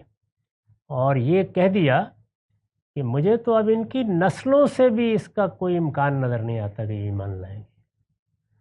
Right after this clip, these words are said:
یعنی یہ اس حد تک لا خیرے ہیں کہ اگر ان کے ہاں پے در پے مختلف نسلیں پیدا ہوتی رہیں تو ان سے بھی کوئی توقع نہیں۔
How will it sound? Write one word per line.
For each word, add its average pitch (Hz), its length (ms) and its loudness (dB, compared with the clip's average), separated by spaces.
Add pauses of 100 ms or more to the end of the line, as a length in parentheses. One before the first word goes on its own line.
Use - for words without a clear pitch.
(480)
یعنی 131 180 -4
یہ 156 400 -2 (100)
اس - 240 -6
حد 156 220 -4
تک 208 220 0
لا 135 160 4
خیرے 135 400 0
ہیں 117 220 0 (920)
کہ 143 100 -4
اگر 156 220 0
ان 180 180 0
کے 185 180 -2
ہاں 151 320 2 (760)
پے 185 280 2
در 160 120 4
پے 208 420 4
مختلف 156 540 -6
نسلیں 156 420 2
پیدا 185 340 4
ہوتی 143 320 0
رہیں 180 160 -2
تو 214 200 -2
ان 254 80 2
سے 285 220 2
بھی 254 120 0
کوئی 202 200 0
توقع 113 380 -4
نہیں۔ 92 260 -6